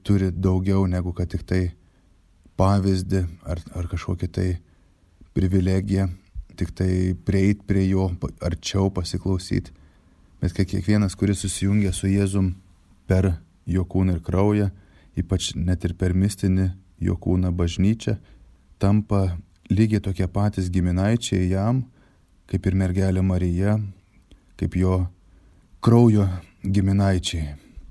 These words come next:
Nes mes visi esam įtraukiami į jo išganymo darbą, į jo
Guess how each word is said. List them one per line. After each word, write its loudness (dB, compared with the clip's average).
Nes 0
mes 2
visi 0
esam -2
įtraukiami 0
į -2
jo 0
išganymo 0
darbą, 0
į 0
jo 2